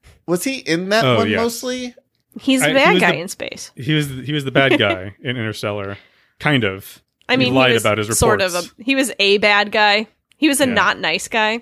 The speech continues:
Speaker 3: He was a selfish guy
Speaker 2: He was a selfish guy. He wanted to
Speaker 3: in
Speaker 2: live.
Speaker 3: space. Yes.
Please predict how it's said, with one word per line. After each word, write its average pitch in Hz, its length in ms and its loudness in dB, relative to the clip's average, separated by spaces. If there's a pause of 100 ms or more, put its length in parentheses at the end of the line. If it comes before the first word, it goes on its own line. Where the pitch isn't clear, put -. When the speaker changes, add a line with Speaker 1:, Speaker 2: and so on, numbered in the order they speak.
Speaker 3:
He - 80 -2
was 247 100 0
a 214 60 0
selfish 233 540 0
guy 427 260 0 (460)
Speaker 2:
He 180 80 -2
was 180 100 0
a - 40 -6
selfish 220 300 -2
guy. 123 160 0
He 143 80 0
wanted 151 180 0
to 147 60 0
Speaker 3:
in 143 60 0
Speaker 2:
live. 117 200 4
Speaker 3:
space. 427 460 -2 (440)
Yes. 185 500 -2